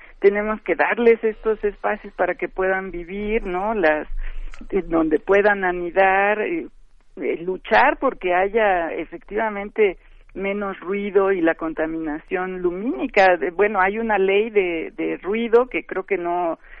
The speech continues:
eh, muchos constructores no las respetan, ¿no? Que las, las ventanas tienen que tener ciertas características, etcétera, etcétera. Bueno, todo eso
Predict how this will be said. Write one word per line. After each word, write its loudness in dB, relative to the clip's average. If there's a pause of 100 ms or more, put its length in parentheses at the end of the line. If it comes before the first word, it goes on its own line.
(400)
eh, -2 (140)
muchos -4
constructores -2
no -4
las -2
respetan, 2
¿no? -4
Que -4
las, -6 (140)
las -4
ventanas -2
tienen -4
que -4
tener -2
ciertas -2
características, -6
etcétera, -4
etcétera. 0
Bueno, -2
todo 0
eso 2